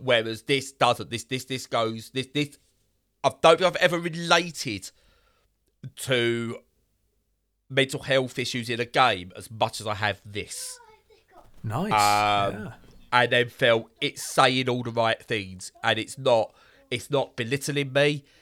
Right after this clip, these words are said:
Speaker 1: It's not telling me this is how I deal with it, or it's not telling me this is how I feel. This is this person's journey, and I'm someone looking from the outside in, and I emphasize,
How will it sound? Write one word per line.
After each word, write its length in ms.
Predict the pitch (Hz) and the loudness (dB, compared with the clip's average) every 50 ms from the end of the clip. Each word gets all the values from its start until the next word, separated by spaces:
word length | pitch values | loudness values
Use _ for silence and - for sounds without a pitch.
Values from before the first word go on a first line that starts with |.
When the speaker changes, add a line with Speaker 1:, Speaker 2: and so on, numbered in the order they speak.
| _ _ | _ _
Speaker 1:
It's 220 | - 104 - - | -10 -10 -6 -2
not 160 | - 123 - - | -2 -2 -2 -2
telling 280 | - 131 123 120 120 | -4 -4 -4 -4 -4
me 120 | 117 117 110 | -6 -6 -6
this 220 | 101 127 113 - | -6 -8 -8 -8
is 80 | 107 95 | -6 -2
how 240 | 110 113 113 107 | 0 2 2 4
I 80 | 107 110 | 2 2
deal 320 | - - 131 123 123 127 | 2 0 -2 0 0 -2
with 240 | 123 127 123 117 - | -2 -4 -4 -2 -2
it, 120 | 123 123 - | -2 -2 -2
or 100 | - 110 | -4 -6
it's 100 | 110 104 | -4 -4
not 140 | 123 117 - | -4 -6 -6
telling 160 | - 120 107 | -6 -10 -10
me 80 | 104 110 | -10 -10
this 260 | 104 104 113 104 - | -8 -8 -10 -8 -8
is 120 | 113 - - | -10 -6 -2
how 240 | 107 104 104 101 101 | 0 2 2 2 2
I 80 | 104 | 0
feel. 380 | 98 - - 110 101 92 85 - - - - - - _ | -2 -2 -4 -4 -4 -4 -4 -8 -12 -20 -20 -20 -20 _
This 140 | - 98 92 | -14 -14 -14
is 80 | 98 - | -14 -8
this 240 | - - 147 143 - | -2 -2 -2 -2 -2
person's 480 | - 196 190 170 160 - 175 170 160 - | -2 -2 -2 -2 -4 -6 -8 -10 -10 -4
journey, 640 | - 160 156 151 143 131 117 117 110 113 139 135 - _ _ - _ _ _ _ | 0 2 4 4 4 2 0 -4 -6 -8 -8 -10 -14 _ _ -20 _ _ _ _
and 180 | - 156 135 127 | -2 0 2 6
I'm 240 | 127 139 151 156 160 | 8 8 8 8 6
someone 480 | - - 139 135 147 151 139 135 135 | 2 0 0 2 4 2 2 2 2
looking 280 | 131 131 131 - 127 120 | -2 -4 -4 -6 -10 -12
from 160 | - - 123 | -12 -6 0
the 80 | 135 127 | 2 4
outside 500 | 127 120 - - - 123 123 123 120 - | 4 2 2 0 0 2 2 2 0 0
in, 300 | 131 117 101 90 92 - - _ _ _ _ _ _ _ _ _ _ _ | -2 -2 -2 -4 -8 -12 -18 _ _ _ _ _ _ _ _ _ _ _
and 400 | 120 120 117 113 113 110 113 113 - | 6 6 8 8 8 6 4 0 0
I 160 | - 113 113 - - - | 2 2 2 2 0 -4
emphasize, 580 | 107 104 - - - 92 - - 90 85 87 | -6 -6 -6 -8 -12 -12 -6 -4 -2 -2 -2